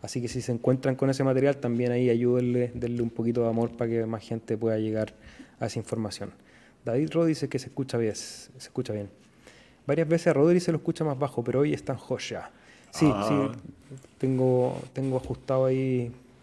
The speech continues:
Speaker 1: Antes de partir la transmisión ya ahora tenemos como protocolo, le subo al Rodrigo. De hecho, la vez pa-, la, la versión pasada se me quedó un poquito más fuerte. Hay que, hay que ajustar ahí el ajuste fino que se llama.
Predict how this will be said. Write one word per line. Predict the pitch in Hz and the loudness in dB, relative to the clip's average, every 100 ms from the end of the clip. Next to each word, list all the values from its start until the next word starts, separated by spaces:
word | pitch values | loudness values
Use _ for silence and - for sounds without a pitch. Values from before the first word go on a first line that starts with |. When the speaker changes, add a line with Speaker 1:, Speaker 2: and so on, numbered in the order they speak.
| - | -6
Speaker 1:
Antes | 135 | -2
de | 139 | 0
partir | 135 139 | 0 2
la | 143 139 | 0 2
transmisión | 135 135 135 143 | 2 2 0 -2
ya | 139 | 0
ahora | 135 131 | 0 0
tenemos | 135 131 | 0 0
como | 131 127 | 0 0
protocolo, | 123 127 127 143 143 | 2 2 4 4 4
le | 131 | 2
subo | 139 131 | 2 2
al | |
Rodrigo. | 123 117 123 151 | 4 2 4 4
De | 143 | 4
hecho, | 139 | 4
la | 131 123 | 2 2
vez | 131 | 2
pa-, | 135 - | -2 -2
la, | 123 123 117 117 127 | -2 -2 -4 -8 -10
la | 117 | -6
versión | 113 - 127 | -6 -6 -4
pasada | 127 123 127 | -4 -4 -2
se | |
me | 123 | -2
quedó | 117 | 0
un | 120 | 0
poquito | 120 117 127 | 0 0 2
más | 120 - | -2 -2
fuerte. | 147 147 - | -6 -6 -6
Hay | 131 | -6
que, | - 139 139 - - | 0 0 0 -6 -6
hay | 139 | -6
que | 131 | -6
ajustar | 120 120 - 127 107 | -4 -4 0 0 2
ahí | 107 110 | 2 2
el | 107 | 0
ajuste | - 120 - 113 | -2 -4 -6 -4
fino | 127 110 101 | 0 0 0
que | 104 | -4
se | - 107 | -6 -6
llama. | 82 76 | -8 -12